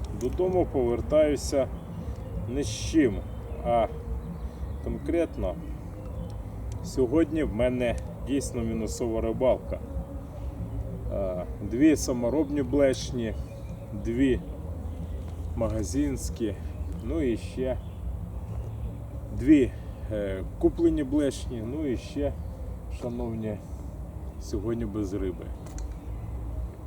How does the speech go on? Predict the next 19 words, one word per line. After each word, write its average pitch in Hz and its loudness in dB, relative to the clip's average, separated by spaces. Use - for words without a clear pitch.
Е, 107 0
тут 160 6
можна 127 0
буде 113 0
щось 113 -2
спланувати 120 2
на 117 0
вечірню 123 0
рибалку. 98 0
Може 143 4
буть, 160 6
може 104 -2
буть, 143 2
з - -8
Миколаєм 123 2
Миколаївичем - 0
сюди - -6
ми 110 -2
під'їдемо. 95 -2